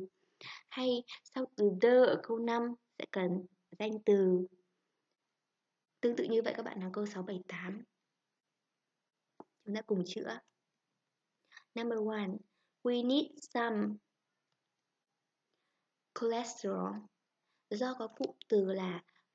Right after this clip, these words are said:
can cause, but if too much, if, but too much of it can cause health problem. Quá nhiều thì sẽ bị gây ra các cái vấn đề về sức khỏe. Vậy từ cholesterol sẽ là từ phù hợp. Chúng ta cần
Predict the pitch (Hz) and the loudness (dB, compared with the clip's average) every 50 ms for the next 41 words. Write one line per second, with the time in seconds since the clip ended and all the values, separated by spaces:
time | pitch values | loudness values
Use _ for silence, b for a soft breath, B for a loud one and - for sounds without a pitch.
0 | - - 254 247 247 233 - - - - - 254 262 269 302 320 320 - _ _ | -8 -6 -4 -2 -2 -4 -6 -10 -12 -4 -2 -2 0 0 -2 -4 -6 -10 _ _
1 | _ _ _ _ _ _ _ _ _ - 220 269 269 - - - - 277 302 320 | _ _ _ _ _ _ _ _ _ -2 -2 -2 -2 -2 -6 -2 0 2 2 2
2 | 302 - - _ _ - - 262 254 247 247 247 240 240 247 247 254 254 254 - | 0 -4 -14 _ _ -6 -2 2 4 4 4 4 2 0 0 0 0 -2 -2 -2
3 | - 135 - 285 - _ _ _ - 220 262 294 - - - - - 254 254 247 | -2 0 0 0 -4 _ _ _ -4 -2 -2 -2 -2 -6 -12 -6 -2 2 2 2
4 | 247 254 254 269 294 294 - - 208 208 - - - 262 269 - - _ - - | 2 2 2 0 0 -2 -2 -6 -6 -8 -8 -6 -4 -4 -4 -4 -8 _ -20 -20
5 | _ _ _ _ _ _ _ _ - - - 247 240 233 226 220 - - - 254 | _ _ _ _ _ _ _ _ -16 -4 -2 -2 0 0 -4 -6 -8 -4 -2 -2
6 | 240 262 277 285 - - - _ _ - - 240 233 233 240 240 240 - - - | -2 -2 -4 -10 -12 -16 -20 _ _ -10 -6 -4 -2 -2 -2 -4 -4 -8 -8 -2
7 | 247 240 226 - 208 196 175 180 185 - B B B B B - - 208 208 233 | -2 0 0 0 -2 -2 -2 -2 -4 -6 B B B B B -10 -8 -6 -4 2
8 | 269 311 311 302 285 254 214 202 202 - - 254 - - 240 233 233 233 233 226 | 6 6 8 8 8 8 6 4 2 0 -2 0 0 2 4 4 4 4 4 2
9 | 220 226 220 - _ - - 254 262 254 - 220 214 214 220 202 196 208 208 - | 0 -2 -4 -8 _ -8 -8 -6 -6 -4 -4 -4 -2 0 0 2 2 0 0 0
10 | 302 294 - 247 220 196 185 - _ _ - 208 - - 208 190 185 - - 220 | -4 -4 -2 -2 -4 -4 -4 -8 _ _ -8 -8 -4 -2 -4 -4 -4 -4 -4 -4
11 | 220 226 233 226 - - 214 214 220 214 208 208 208 - 214 202 208 - 196 185 | -4 -4 -6 -6 -6 -4 -2 -2 -2 -2 -2 -4 -6 -6 -10 -10 -6 -4 -4 -4
12 | 180 - 196 196 190 190 190 185 185 185 - _ _ _ B B B B B B | -2 -2 -4 -4 -4 -4 -4 -6 -6 -8 -10 _ _ _ B B B B B B
13 | - - 226 226 233 254 - - - 220 202 190 185 185 190 | -6 -4 -4 -4 -4 -6 -10 -2 0 0 2 2 2 0 -2